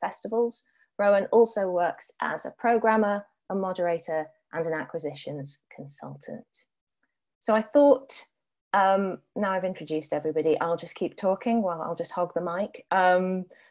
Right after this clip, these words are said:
but then you won't have to hear from me too much during the rest of the panel discussion. Um, I thought I'd kick off by just explaining a little bit about what we've been doing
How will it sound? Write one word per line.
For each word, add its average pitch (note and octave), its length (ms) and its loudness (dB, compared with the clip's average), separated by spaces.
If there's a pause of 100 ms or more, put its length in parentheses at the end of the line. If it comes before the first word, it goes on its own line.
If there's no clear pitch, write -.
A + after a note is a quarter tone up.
(140)
but F#3 100 6
then F#3+ 160 6
you F3 60 2
won't F3+ 160 4
have F3 100 -6
to - 80 -6
hear D#3+ 220 -6
from D3+ 180 -8
me D3 140 -4
too D3+ 180 -4
much - 420 -4 (140)
during E3+ 220 4
the E3+ 60 2
rest E3+ 220 -2
of E3 80 2
the E3 60 4
panel D3+ 320 2
discussion. D3 640 -2 (400)
Um, F#3 460 8
I G#3+ 100 0
thought C4+ 260 6
I'd B3 140 2
kick D#4+ 240 0
off G#3+ 180 4
by G3+ 140 4
just G#3 220 -4
explaining A3 580 2
a G3 60 0
little G#3 280 0
bit E3 220 2
about D#3 260 4
what - 160 6
we've E3+ 200 -2
been F3 180 -2
doing D#3+ 400 4